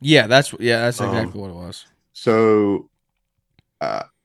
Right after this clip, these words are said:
Speaker 2: I owe a lot to, to Hannah, and having a good woman in your life can, can help, can go a long way, because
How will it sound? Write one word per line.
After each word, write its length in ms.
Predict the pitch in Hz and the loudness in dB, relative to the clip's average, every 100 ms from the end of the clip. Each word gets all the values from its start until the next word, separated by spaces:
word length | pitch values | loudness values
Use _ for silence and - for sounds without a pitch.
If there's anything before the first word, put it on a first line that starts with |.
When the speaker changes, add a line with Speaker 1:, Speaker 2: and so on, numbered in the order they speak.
| _ _ - - - - - - - _ - - | _ _ -16 -16 -16 -20 -20 -20 -20 _ -20 -4
Speaker 2:
I 140 | 104 104 | 0 4
owe 240 | 147 214 | 8 8
a 20 | 147 | 8
lot 480 | 107 107 104 - - | 6 4 4 0 -6
to, 540 | 107 98 95 92 87 | -4 0 0 -2 -4
to 200 | - 98 | -4 -4
Hannah, 360 | - 95 85 82 | -2 -2 -2 -2
and 140 | 85 | -2
having 260 | 120 147 143 | 0 2 2
a 60 | |
good 200 | 104 113 | 2 0
woman 320 | 92 107 104 | 2 0 0
in 60 | 95 | -2
your 140 | 90 | -2
life 280 | 90 90 87 | -2 -2 -4
can, 280 | - 87 87 | -6 -8 -8
can 240 | - 87 | -8 -8
help, 260 | 87 98 - | -6 -8 -6
can 180 | 110 92 | -8 -4
go 200 | 101 95 | -2 0
a 20 | |
long 280 | 90 90 87 | 0 -4 -4
way, 260 | 85 87 85 | -4 -4 -4
because 500 | 80 - 87 78 | -6 -6 -8 -8